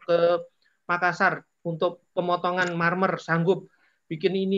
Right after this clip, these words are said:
bikin itu, bikin itu, bikin, terus di, apa, di Jakarta itu, eh, sorry, Bekasi, Cilegon gitu, kita pu-,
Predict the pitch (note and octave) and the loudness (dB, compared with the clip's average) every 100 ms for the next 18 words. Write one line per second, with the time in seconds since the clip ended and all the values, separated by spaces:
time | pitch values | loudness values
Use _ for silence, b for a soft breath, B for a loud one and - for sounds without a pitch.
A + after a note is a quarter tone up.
0 | E3+ D#3+ F3+ F#3 E3+ E3+ F#3 F#3+ F3 C#3+ | -2 -6 -4 -2 -2 -2 -4 -4 -6 -10
1 | - F#3 - E3 E3 D#3+ - E3 F#3+ A#3 | -8 -8 -4 -4 -2 -4 -8 -4 -2 -2
2 | E3 D3+ D3 D#3 D#3+ F3+ F3 E3+ G3+ G#3+ | -6 -6 -2 -2 0 2 2 2 -2 -4
3 | D#3 C#3+ D3 C3+ D3 E3+ D#3+ D#3 F3 E3+ | -4 -4 -4 -6 -6 -4 -4 -4 -8 -8
4 | E3+ E3+ E3+ - E3+ D#3+ D#3+ A#3 A#3 G#3 | -10 -6 -6 0 0 0 -2 -6 -8 -12
5 | G#3 | -10